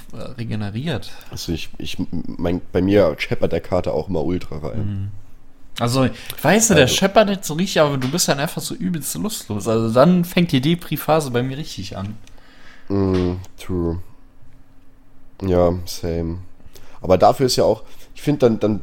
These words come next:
Speaker 2: willst du eigentlich nur so irgendwo rumliegen und so irgendwie mit irgendwem telefonieren oder irgendwie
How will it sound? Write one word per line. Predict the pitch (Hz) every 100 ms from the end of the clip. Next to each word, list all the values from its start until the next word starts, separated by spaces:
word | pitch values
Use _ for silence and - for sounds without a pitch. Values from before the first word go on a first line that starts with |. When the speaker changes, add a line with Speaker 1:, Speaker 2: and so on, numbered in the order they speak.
| 95
Speaker 2:
willst | 117 -
du |
eigentlich | 104 104
nur | 120 127
so | 110 107 -
irgendwo | 101 95
rumliegen | 90 123 139 139 139 139 151 151 - - - - - - -
und | 78 98
so | 87 87 87 - - - - - -
irgendwie | 90 85
mit | 87
irgendwem | 80 98 90 98
telefonieren | - 92 - 95 90 95 92 90
oder | 82 85
irgendwie | 78 85 80